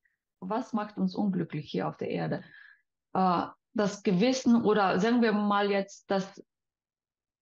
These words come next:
Nicht-Bewusstsein, dass wir multidimensional sind. Wir wissen es tief in unserer Seele, wir sind definitiv Teil von etwas Größerem.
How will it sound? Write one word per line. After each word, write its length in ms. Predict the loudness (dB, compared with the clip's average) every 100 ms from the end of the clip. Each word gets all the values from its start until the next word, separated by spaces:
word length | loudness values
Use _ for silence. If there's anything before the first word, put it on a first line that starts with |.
| _ _
Nicht-Bewusstsein, 2250 | 0 4 4 2 -8 -20 _ _ _ -20 _ _ _ -2 0 2 2 0 -4 -2 0 0
dass 220 | -2 -2
wir 100 | 0
multidimensional 960 | 2 2 0 0 0 0 2 2 0 0
sind. 340 | -2 -4 -6 _ _ _
Wir 240 | 0 2 4
wissen 280 | 2 4 2
es 160 | 2 2
tief 240 | 2 2
in 120 | 2
unserer 400 | 2 2 2 0
Seele, 440 | 2 2 2 0 0
wir 200 | -2 0
sind 400 | 2 2 2 -2
definitiv 600 | -2 0 0 0 -4 -2
Teil 220 | 0 0
von 180 | 0 -2
etwas 400 | -2 -4 -6 -8
Größerem. 640 | -2 0 0 -2 -2 -4